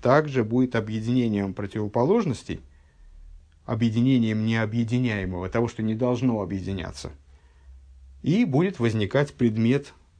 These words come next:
запрета, предмет килаем. Пункт вов.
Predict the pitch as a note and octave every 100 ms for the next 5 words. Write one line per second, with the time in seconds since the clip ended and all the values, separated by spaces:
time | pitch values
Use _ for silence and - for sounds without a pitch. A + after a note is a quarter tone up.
0 | _ - A2+ G#2 G#2 E2+ F#2 F2+ G2 A2
1 | B2 B2 A2+ F#2+ F2 F2 - - - -
2 | - - _ - - _ _ _ _ _
3 | _ _ _ _ _ _ - D#3+ - B2+
4 | C3 F#2+ C2+